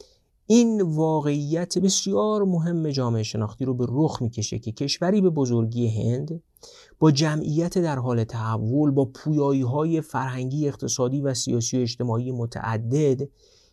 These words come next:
نمی‌تونه همواره زیر سیطرهٔ یک حزب سیاسی باقی بمونه. این واقعیت در خصوص سایر کشورهای متنوع و بزرگ هم صادقه و بالاخره تنش در سطح سیاست و اقتصاد بروز می‌کنه.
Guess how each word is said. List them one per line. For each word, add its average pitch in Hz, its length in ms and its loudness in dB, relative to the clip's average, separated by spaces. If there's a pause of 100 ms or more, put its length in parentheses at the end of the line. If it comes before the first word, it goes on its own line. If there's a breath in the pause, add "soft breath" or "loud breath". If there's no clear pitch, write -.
(160)
نمی‌تونه 190 640 6
همواره 120 720 2
زیر 123 300 0
سیطرهٔ 117 500 -2
یک 123 400 -2
حزب 127 800 2 (760)
سیاسی 135 800 0
باقی 127 540 2
بمونه. 110 360 2
این 156 200 2
واقعیت 151 460 2
در 143 120 -2
خصوص 165 400 -4
سایر 156 460 0
کشورهای 117 500 -2
متنوع 120 640 2 (400 soft breath)
و 143 100 4
بزرگ 139 580 2
هم 123 120 0
صادقه 127 440 -2
و 135 140 -2
بالاخره 135 680 0
تنش 139 360 -2
در 110 160 -2
سطح 113 260 -6
سیاست 113 460 -4
و 113 40 -4
اقتصاد 110 460 -2
بروز 117 300 0
می‌کنه. 107 380 -2